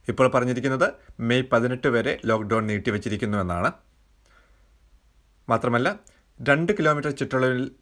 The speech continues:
എക്സർസൈസിന് പോകാമെന്നുള്ളത് അഞ്ച് കിലോമീറ്ററായി എക്സ്റ്റെൻഡ് ചെയ്തിരിക്കുന്നു. നടക്കാനോ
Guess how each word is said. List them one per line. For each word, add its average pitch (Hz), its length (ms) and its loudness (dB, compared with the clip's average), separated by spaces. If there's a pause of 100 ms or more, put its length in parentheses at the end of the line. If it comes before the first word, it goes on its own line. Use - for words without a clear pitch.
(120)
എക്സർസൈസിന് 135 580 -4
പോകാമെന്നുള്ളത് 113 720 0 (460)
അഞ്ച് 143 300 0
കിലോമീറ്ററായി 120 580 2 (180)
എക്സ്റ്റെൻഡ് 113 340 -4
ചെയ്തിരിക്കുന്നു. 90 380 -6 (760)
നടക്കാനോ 117 520 0